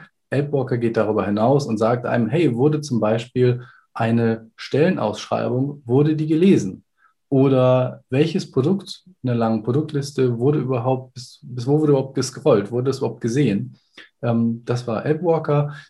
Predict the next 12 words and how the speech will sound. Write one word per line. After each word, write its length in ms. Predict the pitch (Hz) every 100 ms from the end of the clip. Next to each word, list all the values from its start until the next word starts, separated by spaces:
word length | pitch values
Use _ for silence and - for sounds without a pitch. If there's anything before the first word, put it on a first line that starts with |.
| _
ähm, 220 | 135 131 131
das 180 | 147
die 80 | 151
übrigens 400 | 151 143 143 -
dann 320 | 131 127 131
später 360 | 131 - 127 123
auch 200 | 123 123
Exist, 440 | 117 - 113 -
eine 120 | 120 113
Exist-Förderung 720 | - 123 - 101 101 98 98
bekommen 400 | 101 - 95 98
haben. 340 | 110 131 160